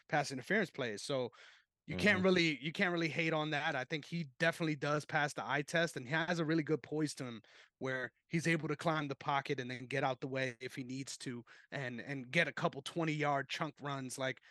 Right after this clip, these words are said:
Speaker 1: I'm, I'm really liking his instincts. Um, I don't think he's had any of his main weapons, right? Christian Watson still hasn't debuted, and you were correct. This is their
Speaker 2: Yeah.
Speaker 1: first home game. So, um, I,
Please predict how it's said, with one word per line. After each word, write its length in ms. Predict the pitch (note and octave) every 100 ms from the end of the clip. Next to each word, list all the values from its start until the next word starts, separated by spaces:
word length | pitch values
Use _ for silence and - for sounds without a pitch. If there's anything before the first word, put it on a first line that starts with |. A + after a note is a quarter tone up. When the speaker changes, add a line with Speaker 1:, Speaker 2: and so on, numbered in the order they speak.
| - -
Speaker 1:
I'm, 160 | E3+ D#3+
I'm 160 | F3+
really 200 | G3 F#3+
liking 280 | F3 F3 D#3+
his 160 | E3 D3+
instincts. 600 | D#3+ - D#3 D3+ - - -
Um, 500 | C3+ B2+ B2 A#2 - _
I 100 | C#3
don't 240 | E3+ E3
think 220 | E3+ D#3+ -
he's 320 | E3 D3 - - - - _
had 260 | - F3 E3+
any 220 | E3 F3
of 100 | E3+
his 160 | E3+ C3+
main 260 | E3 E3+
weapons, 400 | D#3 D#3+ F3 E3+
right? 180 | D#3 E3
Christian 360 | - D#3+ D3+ C3+
Watson 320 | D3 - D3
still 180 | - D3
hasn't 320 | D3+ C#3+ C3
debuted, 540 | C#3+ C#3 C#3 D3 C#3+ A#2+
and 160 | C3+
you 100 | C#3+
were 100 | D#3
correct. 380 | - D3 C3 -
This 200 | C3 -
is 100 | B2+
their 120 | B2+
Speaker 2:
Yeah. 80 | B2+
Speaker 1:
first 300 | - C3 -
home 240 | - C#3 C3+
game. 340 | B2+ A#2+ A2+
So, 300 | - B2 A2+ - - - _ C3
um, 360 | B2 B2 A#2+ -
I, 160 | D3